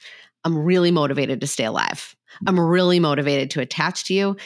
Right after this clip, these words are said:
I'm really motivated then to do all the things that kind of the micro stuff that make up that attachment. So I'm motivated to be near you. I'm motivated to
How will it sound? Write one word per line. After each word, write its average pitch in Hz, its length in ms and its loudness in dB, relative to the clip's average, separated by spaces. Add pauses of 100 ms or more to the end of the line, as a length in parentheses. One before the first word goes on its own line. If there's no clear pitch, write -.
(240)
I'm 196 180 4
really 214 400 4
motivated 214 560 2
then 170 200 0
to 170 100 -2
do 180 100 0
all 180 200 0
the 190 80 0
things 185 280 2
that 165 140 -2
kind 170 180 -2
of 151 80 -4
the 151 80 0
micro 160 400 0
stuff 151 200 -4
that 131 100 -2
make 143 240 -2
up 165 180 -2
that 117 220 -2 (100)
attachment. - 600 -8 (500)
So 147 500 0 (320)
I'm 151 240 0
motivated 147 800 0
to 170 100 -2
be 147 140 0
near 135 200 0
you. - 360 -6 (640)
I'm 185 220 4
motivated 160 880 0 (800)
to 175 280 2